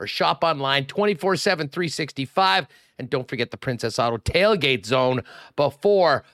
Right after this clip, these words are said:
Bombers Riders coming up on September thirtieth. Um,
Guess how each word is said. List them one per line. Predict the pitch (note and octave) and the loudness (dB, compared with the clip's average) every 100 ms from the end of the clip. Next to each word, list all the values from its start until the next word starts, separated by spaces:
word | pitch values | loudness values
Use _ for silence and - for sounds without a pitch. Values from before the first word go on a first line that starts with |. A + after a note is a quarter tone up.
| _ - | _ 0
Bombers | G3 G3 F3+ D3+ | 2 2 2 0
Riders | B2+ C3+ F#3 A3 E3 A#2+ A2+ - _ _ _ - | -2 0 2 2 0 -2 -6 -12 _ _ _ -6
coming | F3+ D#3+ | -2 2
up | C#3 A2 - - _ | 2 -2 -8 -20 _
on | E3 D#3 C#3 A2 - | 0 2 0 -2 -10
September | - - F#3 - - G3 F#3+ F#3+ G3 F#3 _ _ _ - | -12 -4 -4 -4 -2 0 0 2 0 0 _ _ _ 0
thirtieth. | B3+ D4 C#4 E3 - _ _ _ _ _ _ _ - | 2 4 4 2 -2 _ _ _ _ _ _ _ 0
Um, | G#3 G#3+ F#3 | 2 2 -2